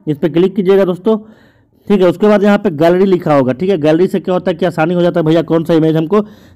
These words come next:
save करना है, ठीक है दोस्त। तो यहाँ पे देखिए gallery यहाँ पे होगा, नीचे आइए थोड़ा सा, यहाँ पे देखिए gallery लिखा हुआ, ठीक है। तो इस गैलरी में हम जाएंगे। गैलरी में जाने के दोस्तों यहाँ पे देख सकते हैं बहुत सारा जो आपका है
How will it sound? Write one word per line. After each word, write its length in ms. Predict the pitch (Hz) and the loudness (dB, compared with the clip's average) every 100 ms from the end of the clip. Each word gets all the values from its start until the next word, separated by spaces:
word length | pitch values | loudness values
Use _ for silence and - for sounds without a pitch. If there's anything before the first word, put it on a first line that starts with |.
| - | -6
save 260 | - 208 | 0 0
करना 320 | 190 170 143 135 | 2 0 2 0
है, 120 | 127 - - - _ - _ _ | -2 -6 -20 -20 _ -20 _ _
ठीक 120 | 220 | 0
है 60 | 226 | 2
दोस्त। 240 | 156 - | 2 0
तो 60 | 170 | -2
यहाँ 200 | 180 185 | 0 0
पे 100 | 185 | 0
देखिए 220 | 190 208 | 0 -2
gallery 320 | 156 165 175 | 0 0 2
यहाँ 160 | 202 190 | 2 2
पे 100 | 185 | 2
होगा, 180 | 185 196 | 0 2
नीचे 260 | 175 170 185 | -2 -2 0
आइए 180 | 180 180 | 0 0
थोड़ा 180 | 180 | -2
सा, 120 | 175 190 | -2 0
यहाँ 200 | 175 175 | 0 -2
पे 80 | 170 | -2
देखिए 200 | 170 170 | -2 0
gallery 280 | 143 156 165 | 2 2 2
लिखा 260 | 156 147 | 0 2
हुआ, 120 | 135 | 0
ठीक 180 | 139 180 | 0 0
है। 80 | 208 208 - - _ | -2 -4 -14 -20 _
तो 60 | - | -2
इस 80 | 175 | 0
गैलरी 300 | 151 165 185 | 2 2 2
में 100 | 190 | 2
हम 100 | 175 | 0
जाएंगे। 320 | 160 160 180 202 - - _ | 2 0 -2 -6 -12 -20 _
गैलरी 280 | 127 165 196 | -2 2 4
में 100 | 233 | 2
जाने 160 | 220 214 | 2 0
के 60 | |
दोस्तों 240 | 208 208 208 | 0 0 0
यहाँ 140 | 190 | 0
पे 80 | 190 | 0
देख 140 | 180 | -4
सकते 220 | 196 180 190 | -4 -4 -4
हैं 100 | 165 | 0
बहुत 200 | 165 180 | 0 0
सारा 180 | 180 175 | 0 2
जो 100 | 175 | 2
आपका 280 | 170 170 165 | 0 0 0
है 440 | 165 170 123 - | 2 0 -2 -8